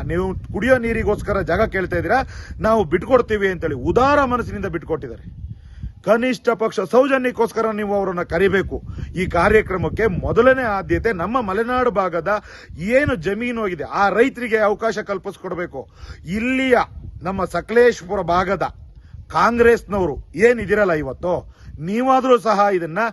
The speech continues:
ಮುಖ್ಯಮಂತ್ರಿಗಳ ಗಮನಕ್ಕೆ, ಇಲ್ಲ ಉಸ್ತುವಾರಿಗಳ ಗಮನಕ್ಕೆ ತರ್ಬೋದಿತ್ತಲ್ವಾ?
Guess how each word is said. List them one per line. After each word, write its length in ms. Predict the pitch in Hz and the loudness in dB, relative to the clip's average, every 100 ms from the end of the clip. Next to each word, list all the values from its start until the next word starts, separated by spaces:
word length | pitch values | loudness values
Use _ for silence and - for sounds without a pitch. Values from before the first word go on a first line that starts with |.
| - 151 | -6 -12
ಮುಖ್ಯಮಂತ್ರಿಗಳ 640 | 185 277 269 233 214 208 | -6 -2 -2 -2 0 0
ಗಮನಕ್ಕೆ, 420 | 180 175 160 151 | 0 -4 -6 -8
ಇಲ್ಲ 240 | 123 165 220 | -6 -4 -2
ಉಸ್ತುವಾರಿಗಳ 640 | 180 - 277 269 262 233 | -2 -2 2 4 4 0
ಗಮನಕ್ಕೆ 540 | 208 196 190 - 143 - - - - 220 | -2 -4 -4 -6 -8 -10 -20 -20 -6 0
ತರ್ಬೋದಿತ್ತಲ್ವಾ? 720 | 277 277 240 175 165 139 | 2 2 0 -2 -6 -6